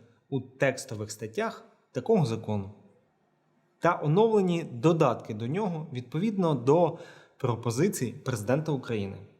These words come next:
Так було у дві тисячі сімнадцятому році, коли президент мав суттєві зауваження до проекту державного бюджету дві тисячі вісімнадцятого року в частині соціальних стандартів для військовослужбовців.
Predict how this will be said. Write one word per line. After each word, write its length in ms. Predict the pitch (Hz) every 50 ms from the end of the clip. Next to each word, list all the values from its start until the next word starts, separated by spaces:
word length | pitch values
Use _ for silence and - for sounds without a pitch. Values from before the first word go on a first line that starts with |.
| _ _ _ _ _ _ _ _ _ _ _ _ _ _ _ _ _ _ - - - - - _
Так 180 | - 254 220 196
було 260 | 196 202 196 185 165
у 260 | - - 165 156 151 147 - - -
дві 140 | 127 143 156
тисячі 480 | 156 247 240 - - 190 - - 165
сімнадцятому 800 | 151 - - 160 156 156 180 196 - - - - 170 151 151 151
році, 340 | 196 233 262 - - 175 156
коли 420 | 160 - 156 147 180 196 190 165
президент 640 | - - - 143 131 127 143 156 214 233 220 220 -
мав 240 | 156 170 202 208 196
суттєві 560 | - - - 147 - - - 190 214 208 175
зауваження 640 | 151 120 139 135 143 175 196 170 170 170 165 156 151
до 400 | 139 135 117 135 180 214 233 226
проекту 380 | - - 139 165 180 160 - 151
державного 500 | 131 131 123 139 156 151 147 143 127 123
бюджету 520 | 127 123 131 127 160 220 240 233 - 175 156 156 - - - - _ -
дві 200 | 120 113 135 131
тисячі 760 | - - 202 190 - - 180 165 - - - 160 151 151 - - - - -
вісімнадцятого 920 | 123 123 120 - - 123 120 123 127 143 143 - - - 143 131 127 131
року 400 | 175 202 233 220 - 175 156 156 - - -
в 40 |
частині 460 | - - 156 151 - - 262 262 254 202
соціальних 580 | - - 156 156 202 214 220 226 208 175 151
стандартів 800 | - - - 175 180 160 151 180 214 226 214 220 - 185 143 127
для 360 | 131 160 202 214 226 226 180 143
військовослужбовців. 880 | 143 - - - 139 131 127 - - 120 113 110 107 101 101 - -